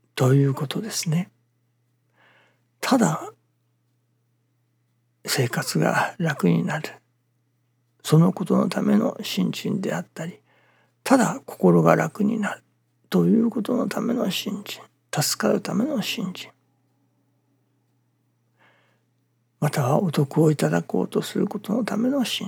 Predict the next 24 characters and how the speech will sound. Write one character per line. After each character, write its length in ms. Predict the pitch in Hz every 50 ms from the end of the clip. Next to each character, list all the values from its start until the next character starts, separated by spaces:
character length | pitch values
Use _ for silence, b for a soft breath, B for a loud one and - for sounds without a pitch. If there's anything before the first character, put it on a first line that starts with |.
| - -
心、 120 | - - - _ _ _ _ _ _ _ _ _ _ _ _
い 60 | 185
わ 60 | 175
ば 200 | 156 165 160 B B B B B B B B B B _ _ _ _
い 100 | - 156
ず 220 | 151 165 180 196 233
れ 160 | 262 254 254
に 80 | 247
し 200 | 208 - - -
ろ 180 | 214 240 254 247
そ 160 | 196 - 190
れ 100 | 190 208
は 300 | 226 196 196 196 185 - _ _ _ _ _ _ _ _ _ -
何 380 | 156 165 214 277 311 262 214
か 180 | 208 - - 240
を 180 | 233 208 - 196
い 60 | 170
た 160 | - - 180
だ 160 | 202 233 233
こ 260 | - - - 226 240
う 80 | 233 214
と 160 | - 247 226
す 220 | 202 - - - 214
る、 180 | 240 - -